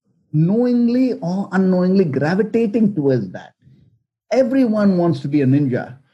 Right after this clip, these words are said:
Everyone wants to, wants to be the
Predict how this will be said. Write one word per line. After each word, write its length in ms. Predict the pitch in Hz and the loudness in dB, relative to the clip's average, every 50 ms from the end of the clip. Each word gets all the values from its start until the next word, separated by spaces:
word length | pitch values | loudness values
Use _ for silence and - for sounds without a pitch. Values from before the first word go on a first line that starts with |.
| _ _ _ _ _ _ _ _ _ - | _ _ _ _ _ _ _ _ _ -6
Everyone 840 | 240 254 262 269 262 226 233 240 226 214 202 202 196 185 175 160 160 | -4 -2 0 0 -2 -2 -2 -2 -2 0 0 0 0 0 0 0 0
wants 320 | 165 170 175 165 135 - | 0 0 0 0 -2 -4
to, 240 | - 160 160 156 151 | -4 -2 0 2 2
wants 520 | 147 147 139 127 147 165 180 175 131 - | 2 0 0 -2 -2 0 0 0 -2 -2
to 100 | - 170 | -4 -2
be 160 | 147 156 160 | 2 2 2
the 320 | 156 151 139 131 127 131 | 2 2 0 0 -2 -4